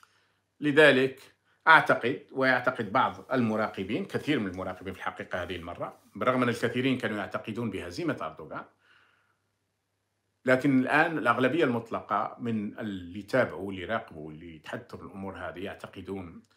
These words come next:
أن يوم ثمانية وعشرين مايو القادم، أي بعد أسبوعين اللي راح يجري فيه الدور الثاني، سيفوز أردوغان. القضية الآن الناس مختلفة في النسبة. أنا شخصيا أعتقد أنه سيفوز بواحد وخمسين في المية، ربما اثنين وخمسين في المية في ح-،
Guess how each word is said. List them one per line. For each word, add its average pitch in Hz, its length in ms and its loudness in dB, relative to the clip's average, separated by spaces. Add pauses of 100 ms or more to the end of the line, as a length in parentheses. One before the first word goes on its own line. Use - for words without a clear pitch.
(260)
أن 95 420 -6
يوم 127 200 -2
ثمانية 117 280 -2
وعشرين 104 340 -6
مايو 98 200 -4
القادم، 85 460 -6
أي 95 80 -10
بعد 85 220 -12
أسبوعين 92 540 -10
اللي 85 120 -12
راح 80 120 -16
يجري 85 180 -16
فيه 92 120 -12
الدور 87 240 -10
الثاني، 90 540 -12 (500)
سيفوز 117 680 -2
أردوغان. 95 440 -6
القضية 143 360 2
الآن 127 300 -2
الناس 131 440 -2
مختلفة 117 380 -4
في - 100 -12
النسبة. 92 340 -10
أنا 175 80 -4
شخصيا 120 520 -4
أعتقد 101 360 -10
أنه 110 100 -6
سيفوز 110 460 -6
بواحد 95 300 -8
وخمسين 101 400 -8
في - 80 -14
المية، 78 340 -14 (1900)
ربما 151 460 2
اثنين 143 220 0
وخمسين 131 500 -2
في 131 60 -6
المية 123 320 -2
في 120 200 -6
ح-، - 320 -10